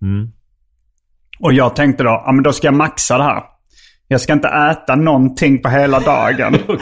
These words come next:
Speaker 1: gud. Aj.
Speaker 2: Så att jag kan, eh,
Speaker 1: Uh. Det känns som
Speaker 2: eh,
Speaker 1: att det, det ger, alltså, att sen gå på glass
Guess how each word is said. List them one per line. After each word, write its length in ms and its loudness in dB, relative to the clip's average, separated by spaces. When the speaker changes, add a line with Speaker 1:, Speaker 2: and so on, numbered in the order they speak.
Speaker 1:
gud. 120 2
Aj. 340 -2
Speaker 2:
Så 120 -2
att 120 0
jag 140 0
kan, 300 0
eh, 260 0
Speaker 1:
Uh. 240 -2
Det 80 0
känns 160 2
som 100 0
Speaker 2:
eh, 60 0
Speaker 1:
att 80 -8
det, 220 2
det 180 2
ger, 380 2
alltså, 280 -2
att 120 -2
sen 180 0
gå 100 2
på 140 -2
glass 360 -4